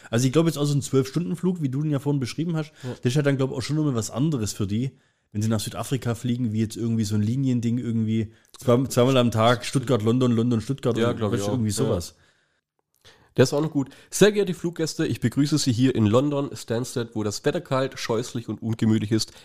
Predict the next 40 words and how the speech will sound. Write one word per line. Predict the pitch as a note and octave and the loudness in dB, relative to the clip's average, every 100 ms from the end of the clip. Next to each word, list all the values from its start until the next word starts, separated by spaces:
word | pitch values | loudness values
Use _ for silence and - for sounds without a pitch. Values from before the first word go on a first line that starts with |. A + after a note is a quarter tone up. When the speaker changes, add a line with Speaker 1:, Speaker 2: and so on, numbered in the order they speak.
| _ | _
Speaker 2:
genauso | E3 C#3+ C#3+ D#3 | 4 4 2 -2
wie | A2+ | -2
mein | A2+ C3 | -4 -4
Ex." | - - - _ - | -10 -14 -18 _ -2
<laughs> | - - - - - - _ _ _ _ _ _ _ E3 - - _ - | 2 2 0 -20 -20 -20 _ _ _ _ _ _ _ 0 0 -20 _ -2
Speaker 1:
Was? | D#3 - - _ _ _ | -2 -2 -16 _ _ _
Unfassbar, | G#2+ G#2+ A2+ A#2+ - G#2 | -10 -8 -6 -8 -6 -6
ey. | F#2 F2 - - - | -6 -6 -8 -10 2
Speaker 2:
Ja. | D3+ D3 - - _ | 4 4 -2 -20 _
Und | C#3 C3+ | 6 6
dann | F3+ | 8
haben | G3+ | 4
wir | F3+ | 2
ja | D#3+ | 2
immer | F#3+ | 2
mal | D#3 | 2
wieder | D3+ G3 A2+ | 2 0 -2
auch | B2+ | -4
solche, | - C3+ C#3 C3 - - | -2 0 0 -2 -10 0
solche | C3+ C3 C3+ | 4 6 4
richtig, | E3+ - E3+ E3+ | -6 -6 -6 -6
richtig | - C#3+ | -6 -4
coolen | - E3+ B2 | 2 2 2
Artikel. | - F3+ F3+ F3 - - - - | -2 -2 -4 -4 -10 -20 -20 0
Ähm, | A#2 C3 B2+ D2+ | 2 2 -2 -6
letzte | D#2+ C3+ - C3 | -8 -8 -4 -4
Woche | D3 | -2
habe | C#3+ C3+ | -4 -4
ich | - | -4
den, | C3 C3 | -4 -2
äh, | A#2+ B2 | 0 0
Artikel | - B2 B2+ A#2+ | -2 -10 -10 -8
entdeckt, | A#2 B2 - - | -6 -6 -10 -6
vom | - A#2 A2 | 0 0 0
einundzwanzigsten | A2+ B2+ B2 A#2+ A#2+ - - G#2+ | -4 -4 -4 -6 -8 -10 -12 -8
Februar | - C#3+ C3+ C3 | -4 -4 2 2
ist | A#2 - | 2 -6
der | G#2 | -6
allerdings | A#2+ B2 A#2+ | -6 -4 -4
schon. | B2+ B2 | -4 -6